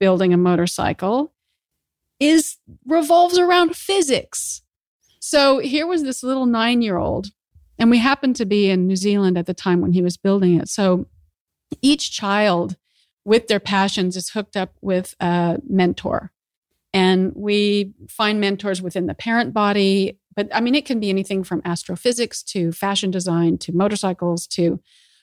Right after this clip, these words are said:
wolves to oceanography to space travel, whatever it might be. And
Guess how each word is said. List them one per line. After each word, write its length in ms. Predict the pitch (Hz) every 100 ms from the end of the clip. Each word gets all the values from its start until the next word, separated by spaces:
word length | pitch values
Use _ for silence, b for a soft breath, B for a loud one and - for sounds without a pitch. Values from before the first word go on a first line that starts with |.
| _
wolves 600 | 240 240 220 208 185 - -
to 600 | 190 180 180 175 160 - _ _ 226
oceanography 1120 | 240 240 214 226 220 208 240 214 214 208 196
to 640 | - 175 175 180 175 165 160 _ _ _ _ _
space 300 | - 285 277
travel, 320 | - 220 208
whatever 420 | 208 240 254 233 214
it 100 | 202
might 260 | 190 -
be. 320 | 208 160 - - _ _ _
And 720 | 208 202 196 196 196 190 -